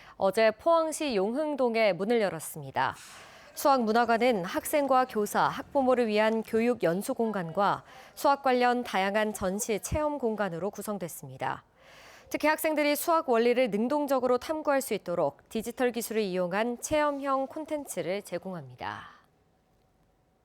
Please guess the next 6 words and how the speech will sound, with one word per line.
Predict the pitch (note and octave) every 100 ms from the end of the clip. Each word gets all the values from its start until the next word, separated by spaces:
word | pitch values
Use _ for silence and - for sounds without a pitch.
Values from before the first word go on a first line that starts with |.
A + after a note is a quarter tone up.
| _ _ _ _ _ _ _ _ - - - _ _
소멸 | F4+ E4+ F4+
위기에 | E4 E4 D#4 D4+
직면한 | B3+ B3 C4+ C4 C4 G3+
농어촌을 | G#3 C#4+ C#4+ C#4 B3 B3
살리기 | C#4 E4+ D#4+ C4+
위해 | G#3 F#3 F#3+ C#3